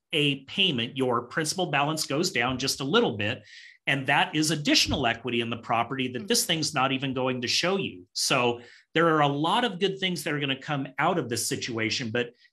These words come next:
Speaker 1: as you and I said earlier, the key, the real key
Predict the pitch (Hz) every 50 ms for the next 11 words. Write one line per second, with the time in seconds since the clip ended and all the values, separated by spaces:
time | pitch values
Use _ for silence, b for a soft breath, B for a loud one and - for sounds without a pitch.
0 | _ - 123 120 127 160 156 160 156 147 143 - - 160 139 147 170 175 151 139
1 | 127 120 120 120 117 - - - - 240 233 151 110 107 117 127 127 135 165 202
2 | 214 196 190 - - - 240 233 175 107 107 104 104